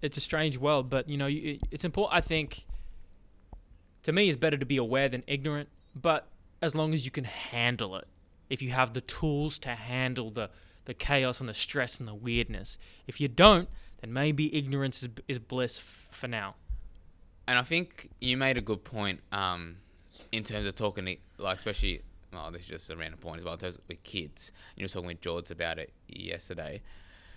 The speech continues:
Speaker 2: It's like, we talk to kids sometimes as idiots, and we'll talk
Speaker 1: Yeah.
Speaker 2: down to them and go, like, we'll try and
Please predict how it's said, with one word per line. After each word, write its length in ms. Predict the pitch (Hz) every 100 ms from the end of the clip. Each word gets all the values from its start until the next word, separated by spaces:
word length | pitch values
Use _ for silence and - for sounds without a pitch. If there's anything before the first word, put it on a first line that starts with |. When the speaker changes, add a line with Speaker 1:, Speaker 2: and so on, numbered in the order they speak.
| - - - - - -
Speaker 2:
It's 180 | 127
like, 220 | 143 120 131
we 100 | 143
talk 240 | 160 143
to 60 | 120
kids 240 | - 120
sometimes 840 | - 107 - 101 95 90 - - - - - -
as 180 | 98 113
idiots, 340 | 139 95 -
and 140 | 95 92
we'll 80 |
talk 440 | 90 101 90 85 -
Speaker 1:
Yeah. 180 | 131 120 - - - -
Speaker 2:
down 200 | 104 113
to 60 | -
them 120 | 82
and 100 | 87
go, 160 | 85 -
like, 280 | 104 92 -
we'll 100 | 101
try 200 | -
and 80 | 95